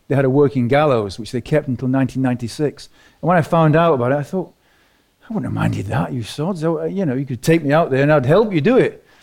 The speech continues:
I had nothing really to be ambitious about, no hopes or desires. But prison isolation allowed me to s-, stop me in my tracks, and I started to think about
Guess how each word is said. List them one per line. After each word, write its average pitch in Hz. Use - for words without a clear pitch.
I 143
had 160
nothing 170
really 147
to 139
be 147
ambitious 135
about, 120
no 143
hopes 131
or 120
desires. 113
But 131
prison 185
isolation 175
allowed 156
me 147
to 139
s-, -
stop 226
me 208
in 190
my 180
tracks, 180
and 139
I 139
started 175
to 156
think 175
about 131